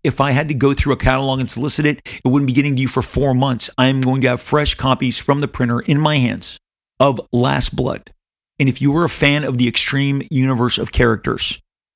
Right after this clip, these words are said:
uh, that, that feature, uh, Prophet, Glory, Blood Wolf, Brigade, Bloodstrike, other assorted characters,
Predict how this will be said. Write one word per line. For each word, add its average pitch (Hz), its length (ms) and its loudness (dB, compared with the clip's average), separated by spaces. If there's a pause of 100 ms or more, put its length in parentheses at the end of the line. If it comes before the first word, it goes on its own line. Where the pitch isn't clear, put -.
(100)
uh, 110 360 0 (320)
that, 127 220 2
that 127 160 0
feature, 127 560 2 (400)
uh, 120 320 0 (340)
Prophet, 139 640 0 (880)
Glory, 127 640 4
Blood 123 340 2
Wolf, 120 480 0 (160)
Brigade, 123 580 2 (120)
Bloodstrike, 127 800 0 (640)
other 131 240 4
assorted 127 440 2
characters, 123 520 0